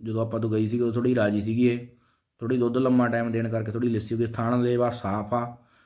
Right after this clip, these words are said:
ਤੇ ਥੋੜ੍ਹੀ ਜਿਹੀ ਬਿਮਾਰ ਹੋ ਗਈ ਸੀ ਆਪੇ ਆਪਣੇ ਕੋਲ, ਹੁਣ ਸੈੱਟ ਆ, ਠੰਡ ਜਿਹੀ ਲੱਗ ਗਈ ਸੀਗੀ। ਹੁਣ ਦੁੱਧ ਵੀ ਬਾਰਾਂ ਕਿਲੋ ਮੂੰਹ ਦੁਬਾਰੇ ਕਰ ਗਈ, ਕਿੰਨਾ ਘੱਟ ਗਈ ਸੀਗੀ। ਪੰਦਰਾਂ ਕੁ ਦਿਨਾਂ ਦੀ ਲਗਭਗ ਸੂਈ ਵੀ ਹੋਊ। ਜਿਸ ਕਿਸੇ ਵੀਰ ਨੇ ਲੈਣੀ ਹੋਵੇ, ਇਹਦਾ ਇੱਕ ਲੱਖ ਅੱਠ ਹਜ਼ਾਰ ਰੁਪਏ ਰੇਟ ਲੈਣ ਦੇਣਾ, ਉਹ ਇੱਕ ਲੱਖ ਦਸ ਹਜ਼ਾਰ ਰੁਪਏ ਰੇਟ ਆ।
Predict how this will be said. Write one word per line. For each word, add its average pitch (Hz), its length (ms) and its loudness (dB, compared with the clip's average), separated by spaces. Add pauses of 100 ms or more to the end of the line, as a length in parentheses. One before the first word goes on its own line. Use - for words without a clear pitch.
(360)
ਤੇ 117 80 -6
ਥੋੜ੍ਹੀ 127 200 2
ਜਿਹੀ 165 100 4
ਬਿਮਾਰ 131 300 4
ਹੋ 127 120 2
ਗਈ 127 100 0
ਸੀ 131 80 0
ਆਪੇ 127 220 0
ਆਪਣੇ 123 240 -2
ਕੋਲ, 123 100 0
ਹੁਣ 123 120 0
ਸੈੱਟ 117 260 -4
ਆ, - 20 -4
ਠੰਡ 110 220 -2
ਜਿਹੀ 123 140 -2
ਲੱਗ 117 140 2
ਗਈ 110 100 0
ਸੀਗੀ। 123 360 -2 (160)
ਹੁਣ 117 120 -4
ਦੁੱਧ 117 200 0
ਵੀ 139 180 4
ਬਾਰਾਂ 120 260 2
ਕਿਲੋ 113 220 -2
ਮੂੰਹ 117 140 -4
ਦੁਬਾਰੇ 107 280 0
ਕਰ 107 160 -4
ਗਈ, 104 140 -4
ਕਿੰਨਾ 107 260 -4
ਘੱਟ 110 100 -2
ਗਈ 101 140 0
ਸੀਗੀ। 117 260 -2 (640)
ਪੰਦਰਾਂ 113 280 2
ਕੁ 113 60 0
ਦਿਨਾਂ 113 160 2
ਦੀ 110 60 2
ਲਗਭਗ 110 400 -2
ਸੂਈ 104 260 -2
ਵੀ 104 120 0
ਹੋਊ। 117 160 -2 (640)
ਜਿਸ 113 160 -4
ਕਿਸੇ 123 240 0
ਵੀਰ 123 180 4
ਨੇ 123 100 4
ਲੈਣੀ 117 280 0
ਹੋਵੇ, 120 160 0
ਇਹਦਾ 131 100 0
ਇੱਕ 131 160 -4
ਲੱਖ 123 200 -2 (120)
ਅੱਠ 104 200 -8
ਹਜ਼ਾਰ 107 220 0
ਰੁਪਏ 110 180 -4
ਰੇਟ 110 180 -2
ਲੈਣ 104 280 0
ਦੇਣਾ, 110 180 -2
ਉਹ 113 140 -2
ਇੱਕ 110 140 -6
ਲੱਖ 104 180 -4
ਦਸ 92 260 -4
ਹਜ਼ਾਰ 101 200 0
ਰੁਪਏ 101 220 -2
ਰੇਟ 107 200 -2
ਆ। 104 120 -8